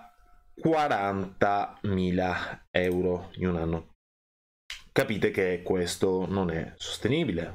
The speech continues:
ok, per la piattaforma. Quindi due sono le cose. O questo numero serve ad attrarre capitali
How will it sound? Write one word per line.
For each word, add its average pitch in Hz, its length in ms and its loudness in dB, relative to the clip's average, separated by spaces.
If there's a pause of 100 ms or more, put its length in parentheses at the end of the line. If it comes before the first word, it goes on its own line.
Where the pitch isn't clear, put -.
ok, - 200 -4
per 90 120 0
la 87 80 0
piattaforma. 85 600 -2 (540)
Quindi 214 180 2
due 180 160 2
sono 185 280 2
le 113 160 2
cose. 92 360 2 (1300)
O - 380 0 (840)
questo 120 360 2
numero 113 400 2
serve 180 540 2
ad 170 80 2
attrarre 127 420 2
capitali 98 760 2